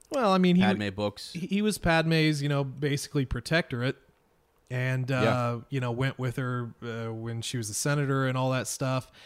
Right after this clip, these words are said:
Speaker 1: And, but was a very close friend of old Sheev Palpatine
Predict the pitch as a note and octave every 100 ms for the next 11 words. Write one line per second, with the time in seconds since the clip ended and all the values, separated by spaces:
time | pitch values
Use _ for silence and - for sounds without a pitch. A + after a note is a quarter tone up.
0 | - - - - _ - E3 E3+ E3+ E3+
1 | E3+ E3 D#3 - - C#3 F#3 - D3+ C#3+
2 | C3 E3 F#3 - - D#3 C#3+ - - F3
3 | D#3+ C3+ C#3 C3+ - B2+ B2+ C3 C3 B2+
4 | A#2 - - - C3+ - - C#3 C3 -
5 | G3 G3+ A2+ A#2 E2 D2